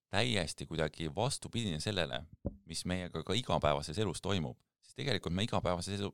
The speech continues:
elus viime ka ennast vahest nii suurde stressi, et meil on kogu aeg selline tunne, et ainus, mis meid kuidagi aitab, on tegutsemine. Ja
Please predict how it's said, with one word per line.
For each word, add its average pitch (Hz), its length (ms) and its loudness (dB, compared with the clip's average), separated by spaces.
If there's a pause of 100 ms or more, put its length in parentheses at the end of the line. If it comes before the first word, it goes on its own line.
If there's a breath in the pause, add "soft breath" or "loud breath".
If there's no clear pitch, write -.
(120)
elus 104 300 -2
viime 95 240 0
ka 120 140 0
ennast 85 280 0
vahest 92 360 -2 (260)
nii 117 320 -2
suurde 123 340 0
stressi, - 600 -6 (880)
et 80 80 -6
meil 101 160 4
on 101 80 2
kogu 127 320 2
aeg 101 160 2
selline 95 240 2
tunne, 90 240 2
et - 120 -8
ainus, 107 340 2
mis 82 180 -2
meid 80 180 -2
kuidagi 85 280 0
aitab, 101 280 -2
on 73 140 0
tegutsemine. 64 540 -2 (960)
Ja 85 220 4